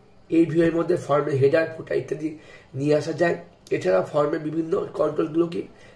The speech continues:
টেক্সট বক্স, লেবেল, কমান্ড বাটন ইত্যাদি কিন্তু এই ভিউতে আমরা সংযোজন করতে পারি। ঠিক আছে, এটা হলো একটা ইম্পর্টেন্ট প্রশ্ন,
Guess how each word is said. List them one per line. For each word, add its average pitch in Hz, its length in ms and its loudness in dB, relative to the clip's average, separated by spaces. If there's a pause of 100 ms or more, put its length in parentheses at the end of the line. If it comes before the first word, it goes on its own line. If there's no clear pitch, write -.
(160)
টেক্সট 147 260 0
বক্স, 151 340 2
লেবেল, 156 340 -2 (600)
কমান্ড 165 340 0
বাটন - 200 -4
ইত্যাদি 165 300 -6
কিন্তু 180 240 2
এই 175 80 8
ভিউতে 143 280 -2
আমরা 160 400 0 (260)
সংযোজন 151 520 0
করতে 147 260 -4
পারি। 117 240 -6 (520)
ঠিক 190 120 2
আছে, 202 160 4
এটা - 160 -4
হলো 185 120 -2
একটা - 120 -6
ইম্পর্টেন্ট 160 420 -4
প্রশ্ন, 131 320 -6